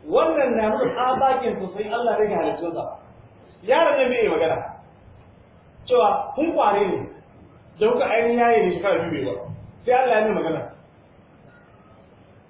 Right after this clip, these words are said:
Ta ku ba shi shekara biyu. Kuma Allah dan ya nuna ma yana son wannan, sai ya mai naka sau uku a Qur'ani. Ya faɗi a Bakara. A Luqman ya ce, "Wa sayyidina al-insan bi walidayhi. Hamalathu ummuhu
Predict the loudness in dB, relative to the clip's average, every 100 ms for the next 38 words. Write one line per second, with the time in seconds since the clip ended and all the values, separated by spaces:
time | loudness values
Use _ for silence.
0 | -8 -2 -2 0 0 0 -4 -4 -2 -2
1 | -4 -12 -18 -20 -20 -20 -20 -20 -20 -20
2 | -20 -20 -20 -8 -2 0 2 0 0 0
3 | 0 2 2 2 0 -2 -2 0 -2 -2
4 | -4 -4 -2 -2 -4 -6 -6 -6 -6 -6
5 | -6 -4 -4 -6 -16 -20 -20 -20 -20 -20
6 | -20 -20 -20 _ -20 _ -8 -4 -4 -4
7 | -4 -4 -6 -8 -12 -16 -20 -20 -20 -20
8 | -20 -20 -20 -6 -2 -2 -2 -2 -2 -2
9 | -2 -4 -6 -6 -6 -6 -6 -4 -2 0
10 | -2 -4 -8 -12 -18 -20 -20 -10 -6 -2
11 | -2 -2 -2 0 2 2 0 -6